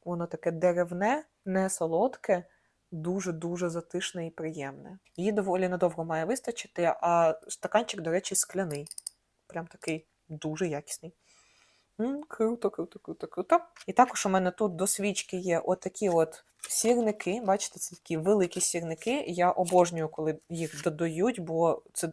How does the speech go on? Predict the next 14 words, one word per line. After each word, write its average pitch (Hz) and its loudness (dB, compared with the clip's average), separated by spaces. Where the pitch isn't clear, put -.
велика 202 2
рідкість, 208 -2
а - 0
тут 208 -2
ще - -2
й 170 2
додають 170 -2
такі, - -6
знаєте, 165 -2
довженькі, 185 -2
бо 175 2
коли 180 -2
свічку 185 -6
вже 170 0